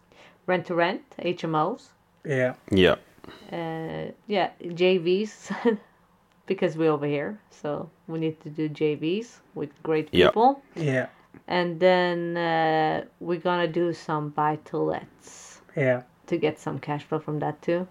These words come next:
Speaker 1: and build a ground with those
Speaker 2: Yeah.
Speaker 1: money.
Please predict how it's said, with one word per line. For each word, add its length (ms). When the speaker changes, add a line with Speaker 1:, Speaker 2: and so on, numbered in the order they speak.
Speaker 1:
and 200
build 280
a 60
ground 560
with 160
those 220
Speaker 2:
Yeah. 240
Speaker 1:
money. 280